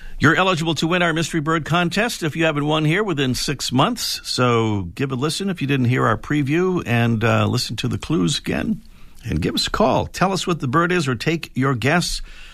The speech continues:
As always, if no correct answer is received, a drawing will determine the winner from those nearly correct answers. Here's the important thing. It's the phone number, seven eight one, eight three seven, four nine hundred.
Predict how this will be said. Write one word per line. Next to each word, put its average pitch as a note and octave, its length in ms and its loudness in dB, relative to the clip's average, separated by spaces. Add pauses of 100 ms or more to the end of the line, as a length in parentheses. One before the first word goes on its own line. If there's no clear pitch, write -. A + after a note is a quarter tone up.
(140)
As D#2+ 140 -4
always, A#2 320 2
if F2 100 -2
no G#2+ 160 2
correct G#2+ 300 0
answer G#2+ 400 2
is D2+ 160 0
received, A#2+ 420 0
a D2+ 40 -2
drawing A2+ 360 2
will G2 180 2
determine A#2 500 0
the F#2 80 2
winner D3 360 4 (340)
from B2 180 0
those A2 380 2
nearly G2 440 0 (380)
correct D#2 340 -2
answers. C3 680 0
Here's E3+ 220 2
the E3+ 100 2
important E3 440 0
thing. C3 260 0
It's F#2 160 -4
the A#2 100 0
phone E3 240 0
number, C#3 280 2
seven D3+ 280 2
eight D3+ 160 0
one, D#3+ 340 0
eight C3+ 200 0
three C#3 180 0
seven, D#3 480 0 (320)
four C3 300 2
nine B2 280 2
hundred. E3 460 0